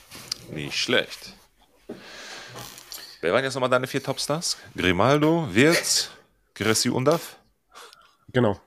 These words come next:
Speaker 1: Okay, alles klar. Ich hab wirklich, meine Hände waren die ganze Zeit oben, über der Bettdecke, ja? <laughs> Simon. <laughs> Ehrlich.
Speaker 2: Ich glaube dir.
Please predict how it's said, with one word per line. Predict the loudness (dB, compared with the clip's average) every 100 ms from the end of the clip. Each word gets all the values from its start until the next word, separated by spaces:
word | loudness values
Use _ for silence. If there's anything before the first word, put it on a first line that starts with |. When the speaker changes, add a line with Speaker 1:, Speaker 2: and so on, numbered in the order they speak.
| _ -4
Speaker 1:
Okay, | -4 -2 -6 -6 -20 _ _
alles | -8 -8
klar. | -8 -8 -8 _ -18 -18 -20 _
Ich | 0
hab | 0 0 -6
wirklich, | -6 -2
meine | -2 -2
Hände | -2 2
waren | 2 2
die |
ganze | -2 -6 -8
Zeit | -8 -4
oben, | -4 -4 -4
über | 0 2
der | 2
Bettdecke, | -2 -6 -8 -6
ja? | -2 -2 -4 _ -8
<laughs> | -6 -2 -2
Simon. | -2 -6 -8 -10 _ -8
<laughs> | -6 -6 -10 -10 -10 -14 -6 -8 -6 -10 -10 -16 -16 -16 -16 -4
Ehrlich. | -2 -2 -8 -20 -10
Speaker 2:
Ich | -6
glaube | 2 4 6
dir. | 4 0